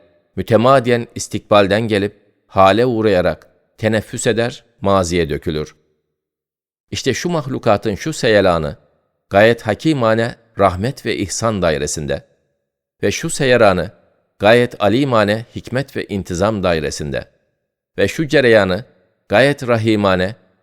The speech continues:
şefkat ve mizan dairesinde, baştan aşağıya kadar hikmetlerle,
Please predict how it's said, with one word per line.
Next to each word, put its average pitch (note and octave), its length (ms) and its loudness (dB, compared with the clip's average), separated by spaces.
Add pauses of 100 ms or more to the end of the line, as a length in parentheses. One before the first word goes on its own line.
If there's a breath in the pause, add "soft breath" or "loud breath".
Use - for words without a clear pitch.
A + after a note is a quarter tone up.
şefkat - 560 -6
ve A2 80 -4
mizan G#2 460 -2
dairesinde, F#2 640 0 (540)
baştan D3+ 380 0
aşağıya G#2 460 0
kadar F2+ 280 0
hikmetlerle, F2 840 -2